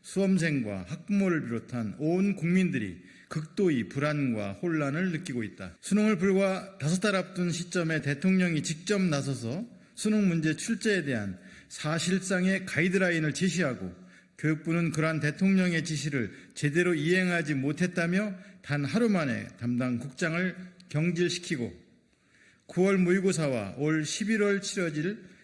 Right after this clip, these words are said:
이천이십사 학년도 수능 준비에 박차를 가하던 기관을 감사까지 하겠다고 하니 국민들로서는 불안과 혼란에 빠질 수밖에 없다.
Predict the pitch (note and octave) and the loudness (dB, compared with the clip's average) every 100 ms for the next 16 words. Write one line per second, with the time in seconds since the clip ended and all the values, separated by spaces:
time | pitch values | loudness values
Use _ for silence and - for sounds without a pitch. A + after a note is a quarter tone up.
0 | _ D3+ F3 E3+ G3 F3+ D#3 F3+ F#3 F3+ | _ -4 -4 0 0 2 0 0 -2 0
1 | F#3+ G#3 G3 F3 D3+ C#3+ A3+ A3 G#3+ G3 | 2 2 2 2 -2 0 2 2 0 -2
2 | C#3 D#3 E3 C#3+ G#2+ - - - C#3+ - | -2 -2 0 0 -2 -8 -20 -10 -10 -2
3 | F3+ G3 F#3+ D3 D3+ D3 C3+ B2+ - E3+ | 0 2 2 0 0 -2 -2 -4 -2 0
4 | F#3 A3 A3+ - - - D3+ F#3 G#3+ F#3 | 2 0 -2 -10 -12 -4 2 2 2 0
5 | E3 C#3+ C#3+ C#3+ C#3+ B2 A#2 A2 F#2+ - | -2 -2 -2 -4 -4 -2 -2 -2 -6 -10
6 | - - D#3 F3 G3+ F#3 E3 C#3 - C3 | -20 -4 2 4 4 4 2 -2 -4 -4
7 | C#3 G3+ - - - C#3+ D#3 D#3+ C#3+ A2+ | -4 -6 -10 -20 -10 -4 -2 -2 -2 -4
8 | F#2 E2+ - - - D#3+ D3 C#3+ D3+ D#3 | -6 -12 -20 -14 -4 0 0 0 -2 -4
9 | - - _ D#3+ E3 D3 C3+ - A#2+ A#2 | -8 -20 _ -8 -4 -6 -8 -8 -8 -6
10 | B2+ B2 A#2 C3 - F2+ | -6 -6 -6 -12 -10 -12